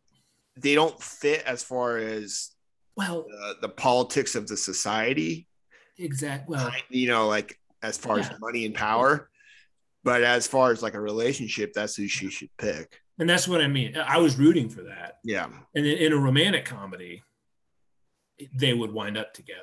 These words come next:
Speaker 1: Do you
Speaker 2: But
Speaker 1: think
Speaker 2: what happens here, but he can't offer her the resources to live the life she wants. So they kinda just get together and flirt, and you can kinda see, oh, they're, they'd be good together. But,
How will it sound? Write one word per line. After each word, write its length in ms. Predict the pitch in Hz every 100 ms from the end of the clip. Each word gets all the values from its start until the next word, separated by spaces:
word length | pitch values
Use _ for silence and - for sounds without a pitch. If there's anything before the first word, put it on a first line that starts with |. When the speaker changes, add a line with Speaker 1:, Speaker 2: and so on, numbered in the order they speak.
| - - _ _ _ _ _
Speaker 1:
Do 80 | 180
you 80 | 160
Speaker 2:
But 100 | 131
Speaker 1:
think 120 | -
Speaker 2:
what 120 | 143
happens 380 | 139 156 156 139
here, 320 | 175 196 190 196 -
but 100 | 233
he 160 | 165 269
can't 300 | 240 247 -
offer 320 | 165 - 147
her 520 | 143 139 131 120 - _ _ _ _ 143
the 220 | 131 131
resources 920 | 117 131 131 131 120 113 110 101 -
to 120 | -
live 240 | 104 104 98
the 60 |
life 260 | 98 95 90
she 240 | - 90 85 95
wants. 480 | 98 87 - - -
So 200 | - 135
they 140 | 143
kinda 320 | 147 185 214
just 160 | 156 131
get 160 | 139
together 420 | 135 123 120 117 110
and 140 | 101
flirt, 400 | - 117 110 101 117
and 120 | 117
you 100 | 113
can 100 | 104
kinda 240 | 113 107
see, 240 | - 107 101
oh, 160 | 107
they're, 300 | 101 104 101 _ _ _ _ _ _ _ _
they'd 260 | 113 123 107
be 80 | 95
good 240 | 117 117
together. 400 | 107 95 90 82
But, 400 | 104 117 104 101